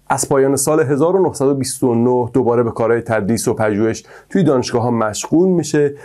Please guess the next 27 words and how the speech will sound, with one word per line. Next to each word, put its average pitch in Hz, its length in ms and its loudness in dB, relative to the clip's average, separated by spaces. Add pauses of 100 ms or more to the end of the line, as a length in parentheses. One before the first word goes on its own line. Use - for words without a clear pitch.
(120)
تا 208 80 2
اینکه 233 160 2
دوباره 143 340 2
تو 127 120 -8
سال 135 260 0
هزار 120 460 0
و 196 140 2
نهصد 120 260 -2
و 143 40 -2
چهل 104 360 -2
و 95 60 0
سه 117 340 0 (300)
برای 151 200 2
مأموریت 120 640 0
دومش 120 640 0
به - 220 -2
ایران 98 380 0
میاد، 98 440 -2 (340)
اما 104 480 -2
این 101 140 0
بار 101 160 0
خیلی 110 340 0
زود 98 220 0
شکست 190 640 -2
می‌خوره 147 300 0
و 113 160 -2
برمیگرده. 78 720 -12